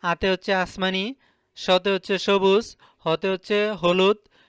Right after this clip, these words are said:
কতে হচ্ছে কমলা, আর লাতে হচ্ছে লাল। মৌলিক রং তিনটি, এগুলো সংক্ষেপে মনে রাখতে পারি আসল এই শব্দটির মাধ্যমে। এখানে আতে হচ্ছে আসমানি বা নীল, সতে হচ্ছে সবুজ,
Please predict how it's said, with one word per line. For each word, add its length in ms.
কতে 260
হচ্ছে 340
কমলা, 640
আর 280
লাতে 320
হচ্ছে 300
লাল। 400
মৌলিক 400
রং 420
তিনটি, 520
এগুলো 340
সংক্ষেপে 480
মনে 220
রাখতে 260
পারি 180
আসল 460
এই 100
শব্দটির 460
মাধ্যমে। 460
এখানে 320
আতে 340
হচ্ছে 440
আসমানি 540
বা 140
নীল, 320
সতে 360
হচ্ছে 340
সবুজ, 560